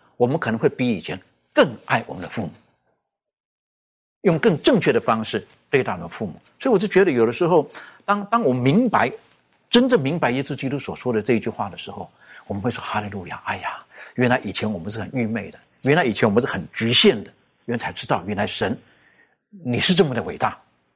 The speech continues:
而我们常常用我们人有限的思维来思想我们的神。那这个，呃，在中世纪的时候，我们说到了，他们说唯有圣经，他们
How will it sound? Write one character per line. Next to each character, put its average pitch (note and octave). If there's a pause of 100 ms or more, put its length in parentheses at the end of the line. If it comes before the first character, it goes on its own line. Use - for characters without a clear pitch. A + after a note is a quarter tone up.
(220)
而 D3+
我 D3
们 A2+
常 A#2+
常 A#2+
用 D#3
我 F2+
们 G#2+
人 A2
有 B2
限 B2+
的 F#2+
思 -
维 A2 (260)
来 A2+
思 D3
想 F#2
我 -
们 F2+
的 -
神。 - (560)
那 E3 (360)
这 -
个， A#2+ (200)
呃， G2 (400)
在 B2+ (360)
中 F#3
世 F#3+
纪 C#3+
的 G2+
时 -
候， F#2 (320)
我 -
们 G#2+
说 B2
到 A2
了， D#2+ (240)
他 -
们 A#2
说 A2+
唯 A2+
有 E3
圣 G2+
经， - (540)
他 -
们 B2+